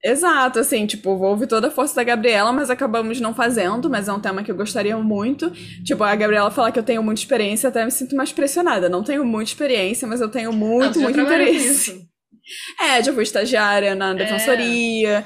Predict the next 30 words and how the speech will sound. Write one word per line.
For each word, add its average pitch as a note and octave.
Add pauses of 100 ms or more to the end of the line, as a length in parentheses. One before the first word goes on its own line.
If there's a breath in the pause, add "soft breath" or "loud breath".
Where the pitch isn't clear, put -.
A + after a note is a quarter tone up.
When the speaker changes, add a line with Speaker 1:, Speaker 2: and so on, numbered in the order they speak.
(140)
Speaker 2:
Não, D4+
você -
Speaker 1:
então, A#3
Speaker 2:
tem B3
uma C4+
Speaker 1:
tipo A3+
Speaker 2:
visão F#3+
que G#3
certamente C4
eu B3+
não B3
tenho A#3+
e D4
seria C#4
bem B3
legal C#4+
conversar A3+
sobre F#3
isso. E3+ (680 loud breath)
Speaker 1:
É, A3+
nesse G#3
sentido, A3
eu A3
também G#3+
acho, A3
acho G#3+
interessante, A3
né, F#3
sempre F#3
trazer G#3